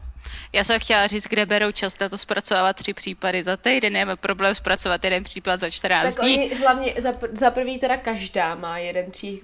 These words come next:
Speaker 2: případ na jako jeden díl. A za
Speaker 1: Tak to
Speaker 2: druhý
Speaker 1: máme taky, že jo?
Speaker 2: Ne, jakože v jeden
Speaker 1: Jo,
Speaker 2: díl
Speaker 1: takhle.
Speaker 2: dva případy.
Speaker 1: Jo, jo, jo, ok, ok, ok.
Speaker 2: A, a za druhý prostě teda vydávají snad, snad třikrát týdně, to je jako úplně šílený vydávání,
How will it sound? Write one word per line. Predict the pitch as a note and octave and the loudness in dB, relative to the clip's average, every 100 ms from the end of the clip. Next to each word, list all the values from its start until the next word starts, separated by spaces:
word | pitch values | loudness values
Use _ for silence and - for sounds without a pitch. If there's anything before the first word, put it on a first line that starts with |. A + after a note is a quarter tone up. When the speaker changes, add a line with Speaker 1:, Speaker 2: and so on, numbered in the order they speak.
| _ | _
Speaker 2:
případ | - G3+ G3 G3 F#3+ | -12 -12 -6 -6 -4
na | F#3+ F3+ | -6 -6
jako | F#3 F#3+ | -6 -8
jeden | F#3+ F#3 F3 F3 E3+ F3+ - | -6 -4 -4 -6 -8 -14 -18
díl. | F3 E3 G3 C4+ - - - - - | -16 -14 -14 -14 -18 -18 -20 -20 -12
A | G#3 G3+ F#3+ - | -8 -6 -6 -10
za | G3+ A3 | -6 -4
Speaker 1:
Tak | A3 | -2
to | |
Speaker 2:
druhý | A3+ A3+ | -2 -4
Speaker 1:
máme | G#3+ G#3+ | -6 -6
taky, | G#3+ G#3 - | -8 -10 -14
že | G#3+ | -14
jo? | G#3 G#3 - - - | -14 -16 -18 -20 -4
Speaker 2:
Ne, | A#3 A3 | 0 0
jakože | G#3+ A3 A3 - - - _ - _ _ | -2 -4 -6 -8 -18 -20 _ -20 _ _
v | G3 | 0
jeden | A3+ A3+ D4 | 2 4 4
Speaker 1:
Jo, | |
Speaker 2:
díl | A3 G#3+ | 4 2
Speaker 1:
takhle. | F3+ | 2
Speaker 2:
dva | G#3 | 0
případy. | - G3+ F#3 E3+ | -4 -6 -4 -2
Speaker 1:
Jo, | A3 | -2
jo, | G#3+ G3 F#3+ F#3 | -2 -4 -6 -8
jo, | F#3+ | -10
ok, | - F3+ | -8 -10
ok, | - | -10
ok. | F3+ | -6
Speaker 2:
A, | G#3 G#3 | -2 -2
a | G3 - | -2 -2
za | A#3 A3+ | -2 -2
druhý | A3+ A#3 A3+ | -2 -4 -6
prostě | A3 G#3+ - A3 | -10 -12 -12 -10
teda | - G3 | -8 -8
vydávají | G3 G3 F#3+ | -6 -6 -6
snad, | G3 G3+ G3 | -8 -10 -12
snad | - - G#3 | -14 -12 -12
třikrát | - A3 G#3+ G#3+ G#3 | -10 -12 -8 -8 -8
týdně, | G3+ F#3+ F#3 | -12 -10 -4
to | G#3 | -4
je | |
jako | G#3 | -4
úplně | A3 G#3 | -8 -12
šílený | - - G#3 G3+ G3+ F#3+ F#3+ | -12 -12 -12 -8 -8 -8 -8
vydávání, | F3+ F#3 F3 F3 E3+ F3+ | -8 -8 -6 -8 -10 -12